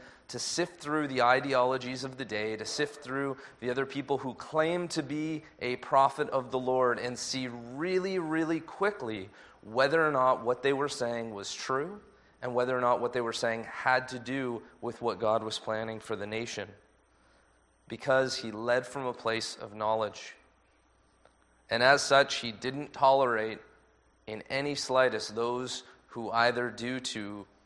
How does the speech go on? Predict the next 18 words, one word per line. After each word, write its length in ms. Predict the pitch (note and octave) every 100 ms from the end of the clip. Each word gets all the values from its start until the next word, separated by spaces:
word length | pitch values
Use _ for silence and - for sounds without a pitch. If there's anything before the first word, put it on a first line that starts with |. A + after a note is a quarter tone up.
| _ -
ignorance, 880 | C3+ C#3 D#3 D#3 E3+ E3 - - - _ _ _ _ _ _ _ _
disobedience, 1200 | B2 B2+ C3+ B2+ B2+ B2+ B2+ C3 B2+ B2+ - - - - _ _
or 200 | A2+ A2+
just, 480 | G#2+ A#2 B2+ - - -
uh, 360 | A2+ G#2+ G#2+ G#2+ A#2 G#2+
this 200 | - -
personal 500 | - - D3 - C#3
sense 460 | A#2 - C3 C3 -
of 140 | G#2
opinion 560 | G2+ - C3+ C3+ A2+ F#2 F2+ _ _ _ _ _ _ -
on 200 | A#2 A2
people 400 | C3+ B2+ B2+ A#2
leading 340 | B2+ C3 B2+
others 420 | A#2+ A#2 A2 G2+ -
astray, 440 | - - G#2+ A2 A2 - _ _ _ _ _ _ _ _ _ _ _ _ _ _ _ _ -
on 380 | A#2+ A#2+ A#2
people 580 | A#2 C#3+ C#3 B2+ A#2 G#2+ - -
pulling 640 | - D#3 D3 C#3 B2+